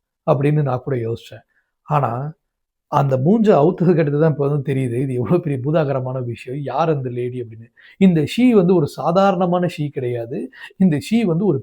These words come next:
பெரிய ஃபோர் ட்வென்டி. So இந்த ஷீ, அதாவது இந்த கம்ப்ளைண்ட் கொடுத்த அந்த அம்மா பேர் வந்து நிகிதா. இவங்க மதுரை கிட்ட இருக்க திருமங்கலம்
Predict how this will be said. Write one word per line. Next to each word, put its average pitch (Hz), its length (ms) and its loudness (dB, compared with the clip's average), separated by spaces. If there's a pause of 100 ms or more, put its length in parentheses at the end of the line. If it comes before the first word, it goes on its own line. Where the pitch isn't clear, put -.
பெரிய 202 360 0
ஃபோர் 151 300 -2
ட்வென்டி. 104 340 -8 (520)
So 247 100 4
இந்த 202 200 6
ஷீ, 254 220 4 (340)
அதாவது 160 360 4
இந்த 160 260 2
கம்ப்ளைண்ட் 196 400 2
கொடுத்த 151 240 -2
அந்த 135 100 -2
அம்மா 156 220 4 (520)
பேர் 180 200 4
வந்து 151 260 0
நிகிதா. 135 420 -2 (340)
இவங்க 156 240 0
மதுரை 175 300 6
கிட்ட 135 180 -2
இருக்க 135 220 -2
திருமங்கலம் 156 520 2